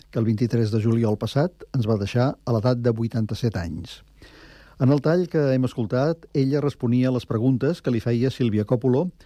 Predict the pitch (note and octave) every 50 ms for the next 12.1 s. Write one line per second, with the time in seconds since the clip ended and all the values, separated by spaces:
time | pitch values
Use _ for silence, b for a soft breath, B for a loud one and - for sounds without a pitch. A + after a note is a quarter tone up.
0 | b b b b - - B2 A#2+ G#2+ B2+ A#2 A#2 A#2 A#2 A#2+ C3+ D#4 - - D3+
1 | A#2+ G2+ A2+ A2+ A#2 A#2 A#2 A#2+ C3 D#3+ E3+ E3 D3+ B2+ G#2+ A2 G#2 A2 G#2+ A2
2 | G#2+ G#2+ G#2+ A#2+ A#2+ A2+ A2 A#2 B2 D3 E3+ - - _ _ - - C3 B2 A2+
3 | - - E3+ D3+ C3 D#3+ D3+ B2 C3+ A#2 A#2+ B2+ C3 C#3 C#4 G#3+ B2+ A#2 G#2+ A2
4 | G2+ F#2 A#2+ A#2+ A2+ - G#2+ G2+ F#2+ F2+ - - - D#2+ - - _ _ _ -
5 | b b b b b b b b b b b b b b - C3+ B2 A#2+ F3 E3+
6 | E3+ D#3 D3 E3 D#3 C3 - - - C3 G#2+ C3 B2+ C#3+ E3+ F3+ F3+ F3+ - -
7 | C3+ C3 B2 A2+ - A2+ G#2+ A2 G#2 - D3+ C#3+ - - C3 A2 - A#2+ G2+ -
8 | A2 G2+ G#2 G2+ A#2+ D3+ E3 - - - B2 A2+ G2 - B2 A2+ A#2 A2+ A2 -
9 | A2+ A2+ A2 G#2+ - B2 A#2+ A2+ - A#2+ A2+ G#2 F#2+ - C#3+ C3+ C3 A2 F#2 -
10 | - _ - B B B B B B B B B - B2 A#2 - C#3+ C#3 C3+ C3+
11 | C#3 D#3 F#3 F#3 F3+ E3+ - F3 D3 A2+ B2+ - B2+ A2 G#2 A2+ G#2 - D#3 F3
12 | A3 -